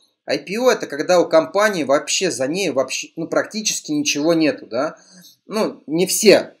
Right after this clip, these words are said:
соглашусь, не все I P O такие, да. Но что такое I P O? Когда компания что-то делает, что-то какое-то показывает прототип и говорит: "Мне нужны деньги, э, для того, чтобы, соответственно, там,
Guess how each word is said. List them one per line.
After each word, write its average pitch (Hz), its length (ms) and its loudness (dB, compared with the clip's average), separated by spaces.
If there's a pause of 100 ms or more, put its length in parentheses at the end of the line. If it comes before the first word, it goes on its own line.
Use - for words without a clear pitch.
(120)
соглашусь, 151 680 0
не 143 160 -4
все 143 320 0
I 110 160 -6
P 120 120 -12
O 110 120 -8
такие, 180 340 -8
да. 147 320 -4 (260)
Но 147 140 -4
что 208 160 -2
такое 175 280 0
I 143 40 -2
P 160 160 -6
O? 220 120 -2
Когда 139 260 -2
компания 151 600 2
что-то 143 360 -2
делает, 123 480 -2 (180)
что-то - 380 0
какое-то 139 340 0
показывает 127 520 -2
прототип 185 440 -8
и 190 40 -8
говорит: 170 280 -2
"Мне 214 160 -6
нужны 185 360 -6
деньги, 180 560 -2 (400)
э, 147 340 0
для 139 120 -2
того, 156 300 0
чтобы, 143 360 -6
соответственно, 123 600 -6
там, - 160 -16